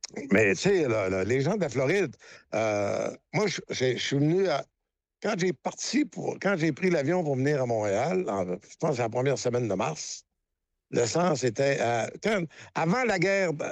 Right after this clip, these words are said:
euh, trois, deux jours avant la guerre en Iran,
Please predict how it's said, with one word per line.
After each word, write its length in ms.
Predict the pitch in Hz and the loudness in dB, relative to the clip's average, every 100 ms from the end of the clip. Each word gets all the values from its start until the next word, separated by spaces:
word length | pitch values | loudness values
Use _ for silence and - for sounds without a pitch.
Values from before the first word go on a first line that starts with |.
| - | -8
euh, 60 | - - _ 147 123 | -10 -10 _ -4 -4
trois, 300 | - - 208 370 131 - - | -6 0 0 0 -6 -8 -6
deux 320 | 131 202 277 | 0 2 4
jours 340 | 190 226 165 101 | 4 2 2 0
avant 240 | 101 120 131 | -2 -2 0
la 120 | 131 | 0
guerre 300 | 151 151 135 | 0 0 0
en 100 | 127 | 0
Iran, 340 | 127 123 160 | 0 0 -2